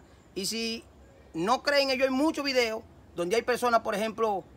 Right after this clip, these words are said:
en Tailandia, en Indonesia, buscando estos peces directamente en los lugares donde, donde son, eh, nativos, lugares donde es su hábitat natural. Y ahí usted se da cuenta si en realidad el pez beta es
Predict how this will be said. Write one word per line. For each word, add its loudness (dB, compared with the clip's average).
en -2
Tailandia, 6
en -4
Indonesia, -2
buscando 2
estos -4
peces -2
directamente -2
en -2
los 0
lugares 4
donde, -4
donde -2
son, -2
eh, -2
nativos, -2
lugares 6
donde 0
es -2
su 0
hábitat 2
natural. -2
Y -2
ahí 0
usted -2
se -2
da 2
cuenta -2
si -6
en -4
realidad -2
el -4
pez -8
beta 0
es -4